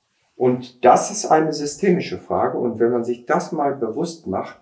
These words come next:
was das für System bedeutet, hielten wir das als alte Brennpunktleute für ausgeschlossen. Und wir haben grundsätzlich gesagt, wir machen keine I-Klasse, wir machen keine,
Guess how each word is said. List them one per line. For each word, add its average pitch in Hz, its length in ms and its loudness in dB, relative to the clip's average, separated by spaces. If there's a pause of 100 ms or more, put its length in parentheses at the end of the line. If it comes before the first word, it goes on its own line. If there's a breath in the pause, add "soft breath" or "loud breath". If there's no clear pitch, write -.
was 113 220 -6
das 127 240 -4
für 120 140 -2
System 123 540 -2
bedeutet, 120 760 -4 (1600)
hielten 127 540 -2
wir 147 220 0
das - 440 -2
als 98 280 -6
alte 131 320 0
Brennpunktleute 107 1120 -6 (180)
für - 320 -6
ausgeschlossen. - 640 -14 (840)
Und 92 80 -8
wir 98 120 -2
haben 135 320 -2 (960)
grundsätzlich 147 760 2
gesagt, 110 360 -8
wir 92 100 -4
machen 101 340 -8
keine 101 320 -4
I-Klasse, 107 800 -8 (540)
wir - 120 -6
machen 113 360 -8
keine, 120 500 0